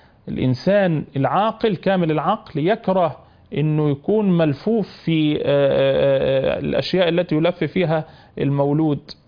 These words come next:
يكره أن يكون عاجز عن الحركة وال-، والنطق والتعبير عما بداخله،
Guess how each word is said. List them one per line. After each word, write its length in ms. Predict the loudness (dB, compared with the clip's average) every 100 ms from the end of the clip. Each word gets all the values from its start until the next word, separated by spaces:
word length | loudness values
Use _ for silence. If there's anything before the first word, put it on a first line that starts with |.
| _ _ _ -20 -20 -6
يكره 340 | -2 0 0 2
أن 120 | 2
يكون 260 | 0 -2
عاجز 560 | 0 0 0 2 0 -2
عن 380 | -2 0 0 0
الحركة 800 | 0 0 0 0 0 -2 0 0
وال-، 600 | 0 0 -2 0 2 2
والنطق 680 | 0 0 0 0 -2 -6 -2
والتعبير 640 | -2 -2 -2 -2 0 0
عما 320 | 0 0 0 0
بداخله، 580 | 0 0 0 -2 -2